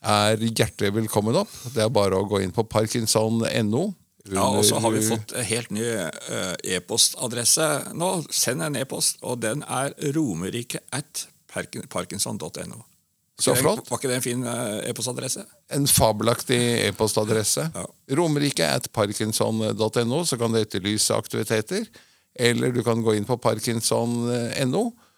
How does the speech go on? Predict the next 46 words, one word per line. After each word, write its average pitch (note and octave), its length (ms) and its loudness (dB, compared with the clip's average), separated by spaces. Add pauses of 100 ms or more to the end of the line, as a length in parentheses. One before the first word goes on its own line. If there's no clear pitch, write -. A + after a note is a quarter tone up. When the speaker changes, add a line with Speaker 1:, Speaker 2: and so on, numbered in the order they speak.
(260)
Speaker 1:
og D#3+ 120 2
Speaker 2:
Ja. - 80 6
Speaker 1:
se C3+ 160 4
det A2 200 4
som A2 180 2
blir A2+ 280 0
lagt G#2+ 300 0
ut, G2 220 0 (240)
eh, G2+ 360 0 (500)
der. F2 280 0 (100)
Speaker 2:
Ja, G2+ 220 0
og E2+ 120 -2
vi A2 60 2
har G#2+ 260 0
ambisjoner G2 580 -2
om F2+ 120 -4
å F2 80 -4
få - 140 -6 (100)
oppjustert - 400 -8
den, B1 280 -12
eh, A#1 180 -12
hjemmesida, - 480 -6
så - 180 -8
det G2 120 -6
er F2+ 100 -2
en F2 140 -8
utfordring C#2 520 -10
vi B1 140 -10
skal A1 380 -10
jobbe G#1 160 -14
med - 160 -20
nå. - 80 -20 (840)
Speaker 1:
Det A#2+ 320 4
finnes A2 300 2
opp G#2 120 2
til G#2 240 2
flere G2 600 2 (540)
i G#2+ 200 2
kretsen G2+ 560 0
som F#2+ 320 0
kan, F#2+ 400 -2
eh, G2 640 -2
hjelpe F#2+ 340 -4
dere G2 200 2
med G#2 160 0
det. D3+ 200 2